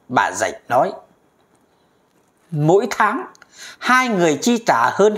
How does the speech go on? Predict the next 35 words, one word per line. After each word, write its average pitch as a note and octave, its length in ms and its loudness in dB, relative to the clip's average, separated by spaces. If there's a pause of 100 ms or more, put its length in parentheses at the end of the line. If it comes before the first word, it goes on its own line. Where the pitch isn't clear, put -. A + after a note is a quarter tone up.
hai A3 180 2
mươi G3+ 220 0
triệu - 180 -2
đồng. A#2+ 180 0 (1000)
Do F#3 300 4
thời C3+ 180 0 (100)
trẻ, F2+ 360 -2 (260)
ông G3+ 240 0
Bưởi G#2+ 180 -2
là A#2+ 100 0
cán G#3+ 300 0
bộ C#3 200 2
nhà C3 180 0
nước, E3 420 -2
còn A2 280 -2
bà A2 200 0
Dành A#2 200 0 (120)
là A2 120 -6 (140)
công E3 220 -2
nhân. D#3+ 160 0 (1120)
Về F#3+ 240 4
già, F#3 300 2
hai A#3+ 240 0
người E3 180 0
có A3 120 2
lương B3+ 240 2 (100)
hưu A#3+ 200 2
nên G#3 240 -2
cuộc - 220 -2
sống A3 280 0
cũng G#3+ 240 -2
đỡ - 260 0
đần A2+ 160 0 (120)
chút A3+ 160 0
đỉnh. B2+ 240 -4